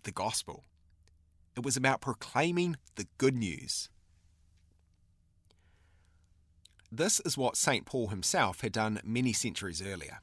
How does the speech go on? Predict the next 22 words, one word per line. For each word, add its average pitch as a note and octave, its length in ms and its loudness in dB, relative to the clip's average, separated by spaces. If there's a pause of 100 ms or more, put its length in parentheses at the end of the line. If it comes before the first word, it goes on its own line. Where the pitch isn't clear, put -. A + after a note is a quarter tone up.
(480)
He C3+ 160 -2
ran D3+ 500 2
with G#2+ 220 -6
purpose. - 600 -6 (1080)
The B2 80 -4
Apostle D3+ 380 -2
Paul D3 320 0
went B2+ 200 2
to - 60 -2
great B2 240 2
lengths C#3 420 -4
to - 120 -4
share C3 300 2
the A#2 60 -6
gospel. - 460 -2 (1120)
Then B2+ 220 4
in G#2 160 0
Britain C3 420 -2
in G#2+ 80 -2
the F#2 80 -4
seventeen G2+ 400 -2
hundreds, G#2 640 -4